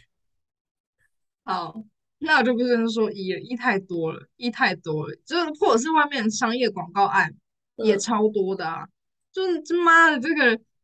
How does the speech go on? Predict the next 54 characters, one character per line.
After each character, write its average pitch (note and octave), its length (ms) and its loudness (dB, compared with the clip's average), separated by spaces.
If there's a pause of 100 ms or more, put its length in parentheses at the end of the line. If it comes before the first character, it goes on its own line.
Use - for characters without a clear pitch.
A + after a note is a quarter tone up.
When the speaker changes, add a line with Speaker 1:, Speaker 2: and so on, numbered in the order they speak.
Speaker 1:
这 E4+ 200 -4
个 A3+ 300 -4 (520)
角 F#3 280 0
色 C4+ 340 -2
就 D4 180 -8
很， G#3 260 -2 (240)
就 - 180 -8
很 A#3+ 160 -4 (220)
怪 G3+ 360 6
啊， G#3 200 8 (400)
然 C#4 140 4
后 F4 120 8
你 A3+ 120 0
吃 C#4+ 200 -6
东 C#4+ 220 0
西 C#4 140 -10
的 A3+ 120 2
时 G#3+ 100 -4
候 G#3+ 140 2
会 A#3+ 220 -4
就 A3+ 80 -12
是， B3 80 -10 (800)
嗯 F4 80 -6
啊， G#4 880 0 (320)
哦， C#4 300 -2
哪 C#4+ 140 6
有 F#4 40 8
人 F#4 80 6
会 G4 160 6
这 G4 80 4
样 E4 180 6
啊？ A#3+ 140 -2 (200)
<laughs> - 160 -16
然 C#4 100 -4
后 - 160 -2 (720)
就 G4 100 0 (880)
Speaker 2:
等 C4+ 140 4
一 C#4+ 40 4
下， E4 200 6
我 A#3+ 100 6
要 C4 160 6
先 C4+ 240 0
讲 G#3 260 -2
一 G#3 60 -8
下， G#3 260 -2
因 B3+ 60 -2
为 D4 100 0
大 D4+ 80 4
家 C4+ 160 6
看 D4+ 160 -4
不 A#3 60 -4
到 A#3+ 160 0
你 G#3 140 -2
的 F#3 200 -8